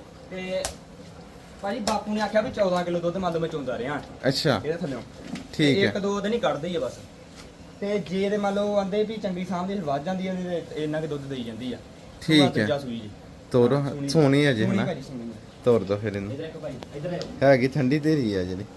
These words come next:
Speaker 1: ਇਸ ਤਰ੍ਹਾਂ ਟਿਪ ਦਿੰਦੇ ਭਾਜੀ ਨੂੰ।
Speaker 2: ਠੀਕ ਹੈ, ਆਹ ਦੇਖ ਸਕਦੇ ਜੀ।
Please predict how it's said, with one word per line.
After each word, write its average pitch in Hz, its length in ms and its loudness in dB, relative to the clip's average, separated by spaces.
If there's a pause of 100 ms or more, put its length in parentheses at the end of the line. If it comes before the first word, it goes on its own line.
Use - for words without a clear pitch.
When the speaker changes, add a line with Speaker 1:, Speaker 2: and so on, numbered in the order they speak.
(140)
Speaker 1:
ਇਸ 143 120 -8
ਤਰ੍ਹਾਂ 170 140 -6
ਟਿਪ 147 200 -8
ਦਿੰਦੇ 127 180 -8
ਭਾਜੀ 117 180 -10
ਨੂੰ। 110 100 -14 (2750)
Speaker 2:
ਠੀਕ 113 400 -4
ਹੈ, 95 100 -10 (320)
ਆਹ 104 140 -10
ਦੇਖ 95 180 -8
ਸਕਦੇ 95 340 -12
ਜੀ। 107 120 -12